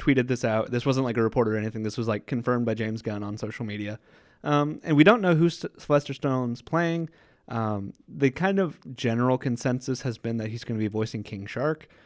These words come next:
um, which I think would be fantastic. It would make sense 'cause, like, Suicide Squad finished shooting a couple months ago, and so they're probably getting to about the point where they're gonna be voi-, uh, recording voiceover and everything.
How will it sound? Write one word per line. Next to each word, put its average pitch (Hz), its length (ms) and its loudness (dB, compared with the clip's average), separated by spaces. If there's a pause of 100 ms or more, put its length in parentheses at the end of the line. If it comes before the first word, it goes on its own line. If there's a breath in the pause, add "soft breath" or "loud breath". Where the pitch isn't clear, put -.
(260 soft breath)
um, 107 560 -2
which 151 180 2
I 143 80 8
think 120 160 0
would 104 120 2
be 104 100 0
fantastic. 101 600 -6
It 143 60 0
would 131 140 6
make 123 180 2
sense 117 260 0
'cause, 117 160 -6
like, 110 200 -2 (160 loud breath)
Suicide 135 360 4
Squad 107 260 0
finished 110 320 -2
shooting 107 500 -4
a - 40 -20
couple 107 220 -6
months 107 320 -6
ago, 110 380 -2
and 107 120 -6
so 98 320 -8 (320 soft breath)
they're - 300 -2
probably 110 360 -2
getting 101 300 -4
to 117 120 -4
about 101 240 -2
the 104 80 -8
point 110 260 -8
where 107 80 -4
they're 104 260 -4
gonna 110 160 -6
be 104 80 -2
voi-, 101 400 -6
uh, 101 300 -2
recording 101 500 -6
voiceover 101 480 -8
and 98 100 -8
everything. 101 440 -12